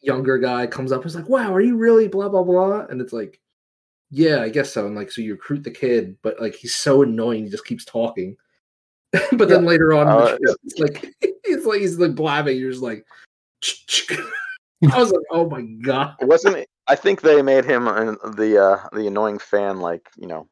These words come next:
Speaker 1: Yeah, yeah.
Speaker 3: reference from
Speaker 1: Yeah,
Speaker 3: the other game,
Speaker 1: Fallout, yeah.
Speaker 3: Oblivion,
Speaker 2: That's,
Speaker 3: I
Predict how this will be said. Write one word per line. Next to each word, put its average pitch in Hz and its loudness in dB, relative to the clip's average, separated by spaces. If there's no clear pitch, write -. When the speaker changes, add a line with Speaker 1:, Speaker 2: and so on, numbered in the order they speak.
Speaker 1:
Yeah, - 0
yeah. 330 8
Speaker 3:
reference 294 6
from 90 -8
Speaker 1:
Yeah, 185 4
Speaker 3:
the - 2
other - 2
game, 156 2
Speaker 1:
Fallout, 107 0
yeah. 107 -2
Speaker 3:
Oblivion, - 2
Speaker 2:
That's, 180 -6
Speaker 3:
I 90 -4